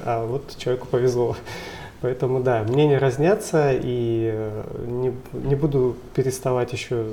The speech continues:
говорить, э, о том, что надо все-таки действительно иметь при себе средства защиты, и все это подтверждают.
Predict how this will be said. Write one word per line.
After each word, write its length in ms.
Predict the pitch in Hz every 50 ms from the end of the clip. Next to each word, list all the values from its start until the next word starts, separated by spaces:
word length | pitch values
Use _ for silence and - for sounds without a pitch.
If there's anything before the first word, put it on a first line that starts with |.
| 110 - - - -
говорить, 680 | 143 - - 120 123 120 123 123 123 113 - - - - - - - -
э, 460 | 127 117 120 117 117 113 113 107 - 110 - - - - - - - - - - - -
о 60 | - 123
том, 220 | - - 120 113
что 400 | - - - - 117 110 110 104 - - - - - - - - - - - - - - - - - - - -
надо 560 | - 127 123 131 131 123 110 120 113 110 107 -
все-таки 380 | - - 120 - 117 - - 123
действительно 720 | 113 117 127 - - 139 120 - 123 117 113 113 110 110 110 - - - - - - - - - - - - - - - - - - - - -
иметь 260 | 143 135 135 127 -
при 60 | -
себе 280 | 113 - - 117 120 113
средства 340 | - - 135 - - - 120
защиты, 460 | 113 120 - - - 220 214 185 135 120
и 40 | 117
все 200 | - - - 185
это 120 | 175 185 180
подтверждают. 720 | - - - - - 131 120 113 113 110 107 110 - -